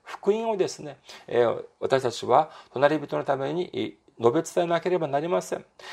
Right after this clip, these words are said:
イエス様を信じるだけで私たちは救われるというこのような良い知らせ、えー、福音をですね、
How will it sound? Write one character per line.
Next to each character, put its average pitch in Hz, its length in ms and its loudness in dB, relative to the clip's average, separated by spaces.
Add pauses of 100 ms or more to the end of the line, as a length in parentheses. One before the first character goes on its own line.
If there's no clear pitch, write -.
(120)
イ 202 80 4
エ 226 100 8
ス - 120 -4
様 202 240 6
を 185 100 4
信 208 380 -4
じ 208 120 -4
る 202 80 2
だ 202 140 6
け 240 140 0
で 202 180 2 (160)
私 156 240 -4
た 151 100 -4
ち 160 120 -4
は 156 100 4
救 - 300 -2
わ 202 100 6
れ 208 80 4
る 175 80 2
と 175 140 -6
い 185 100 2
う 180 60 2
こ 175 100 -6
の 214 100 -2
よ 247 120 0
う - 20 -6
な - 320 -2
良 196 180 4
い 180 80 4
知 - 200 -6
ら 160 120 6
せ、 - 260 0 (180)
え - 360 0
ー、 131 80 -6
福 - 300 -4
音 214 120 -2
を 196 60 2
で 156 80 2
す - 140 -6
ね、 143 100 -6